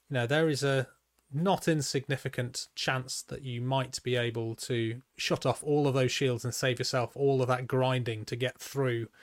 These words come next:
um, all of those, um, those shield points. So when you pull that off, you know, like I say, it can be a, it can be a, a game-winning moment,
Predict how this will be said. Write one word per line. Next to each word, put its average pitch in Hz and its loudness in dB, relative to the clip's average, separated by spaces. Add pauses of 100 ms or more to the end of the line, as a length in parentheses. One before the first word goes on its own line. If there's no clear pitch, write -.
(460)
um, 113 -2 (320)
all 127 2
of 113 -2
those, 117 0 (340)
um, 113 -4 (1000)
those 127 2
shield 120 0
points. 120 -8 (580)
So 127 0
when 151 4
you 160 6
pull 156 6
that 139 4
off, - 2 (280)
you 135 -2
know, 117 -2
like 120 -4
I 123 -2
say, 120 0
it 117 -12
can 123 -6
be 120 0
a, 117 -2
it 131 -6
can 131 -8
be 127 0
a, 117 -2
a - -16
game-winning 127 0
moment, 123 -4